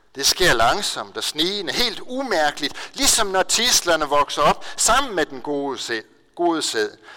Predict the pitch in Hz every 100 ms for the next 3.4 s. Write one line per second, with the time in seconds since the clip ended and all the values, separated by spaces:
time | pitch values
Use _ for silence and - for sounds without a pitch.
0 | - - 113 104 143 226 233 - 165 139
1 | 147 139 - 240 269 202 110 - - _
2 | _ _ _ - - 196 156 117 127 -
3 | - - 98